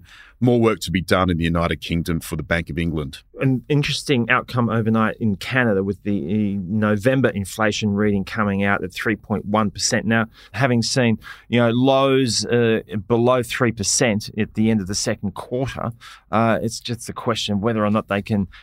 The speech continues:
Speaker 2: get that final nail in the coffin for Canadian inflation, Ryan.
Speaker 1: And that does feed into what we saw from the Reserve Bank yesterday as far as its minutes were concerned from the December meeting. It was a hawkish hold. They did debate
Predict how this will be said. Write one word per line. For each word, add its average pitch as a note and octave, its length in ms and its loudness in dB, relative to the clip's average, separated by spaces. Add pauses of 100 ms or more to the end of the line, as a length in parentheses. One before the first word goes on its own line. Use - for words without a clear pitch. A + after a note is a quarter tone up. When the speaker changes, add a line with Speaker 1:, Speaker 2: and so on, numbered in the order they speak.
(100)
Speaker 2:
get A#2 200 -2
that - 140 0
final A#2 480 2
nail A2 340 4
in G2+ 80 0
the F2 80 -4
coffin - 500 0
for F#2 400 -4
Canadian F#2 480 -2
inflation, E2+ 540 -6
Ryan. C#2 320 -4 (540)
Speaker 1:
And G#2 320 4
that - 240 2
does F#2 200 4
feed F2 280 2
into E2 520 2
what E2+ 140 2
we F2 80 -4
saw D#2+ 300 0
from E2 240 -2
the E2 80 2
Reserve D#2+ 320 0
Bank C#2+ 160 0
yesterday D#2+ 400 0
as - 80 0
far D#2+ 220 2
as D#2 120 -2
its - 140 -8
minutes F2 340 0
were F2 80 -2
concerned E2+ 460 0
from E2+ 100 -4
the D#2+ 60 0
December F2+ 420 0
meeting. F#2 360 2
It - 100 -8
was D#2+ 180 -6
a E2 60 -4
hawkish - 420 0
hold. F#2+ 240 2
They E2+ 120 2
did F2 200 -2
debate F2 420 0